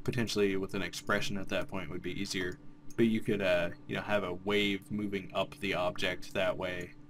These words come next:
or something of that nature. So, I don't know, there's a lot of things you can do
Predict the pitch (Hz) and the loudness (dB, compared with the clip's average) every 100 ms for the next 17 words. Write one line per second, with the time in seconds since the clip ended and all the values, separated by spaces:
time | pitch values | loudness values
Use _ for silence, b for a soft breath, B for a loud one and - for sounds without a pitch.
0 | - 92 85 82 101 92 90 87 87 87 | -10 -6 -6 -4 -4 -6 -8 -6 -4 -6
1 | 87 95 - B B - 113 104 101 170 | -6 -8 -10 B B -4 4 4 6 6
2 | 156 113 120 131 113 104 120 123 113 113 | 6 6 4 6 4 6 6 6 4 2
3 | 107 104 104 101 107 101 101 | 2 -2 -2 0 2 2 2